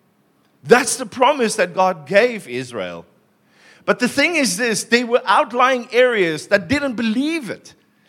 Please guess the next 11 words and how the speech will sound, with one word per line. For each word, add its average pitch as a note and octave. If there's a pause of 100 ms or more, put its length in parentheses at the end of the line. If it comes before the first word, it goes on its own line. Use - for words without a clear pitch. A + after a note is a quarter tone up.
(240)
There A#3+
were C4
people B3
in A3
the A3
kingdom G#3 (180)
that A3
didn't B3+
believe C#4+
it A3
yet. -